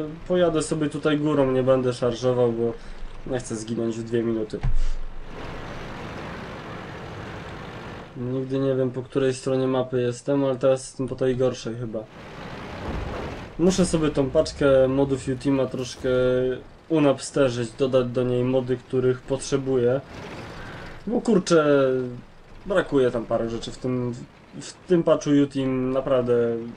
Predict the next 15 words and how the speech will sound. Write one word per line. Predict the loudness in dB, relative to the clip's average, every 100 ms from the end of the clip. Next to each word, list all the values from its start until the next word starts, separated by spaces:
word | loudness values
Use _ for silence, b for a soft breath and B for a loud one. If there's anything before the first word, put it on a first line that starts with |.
| -10
słabo, | -2 0 -2 -6
słabo, | -6 -6 -8 -8
słabo. | -8 -8 -14 B B B B -12 0
Ani | 6 6
białych | 8 8 8 4
po | -2
zniszczeniu, | 0 -2 -2 0 2 4 2
ani | 2 0
nic. | 0 -2 -6 -12 4
Ej, | 6 8 8
no | 6
dupku! | 4 -2 2 2 2 4 4 2 -2 -14 -16 -16 -14 -12 -8 -6 -6 -8 -10 -12 -12 -12 -12 -12 -12 -12 -12 -12 -12 -12 -14 -14 -18 -14 -2
No | 0
i | 0
cholera, | -2 2 4 6 6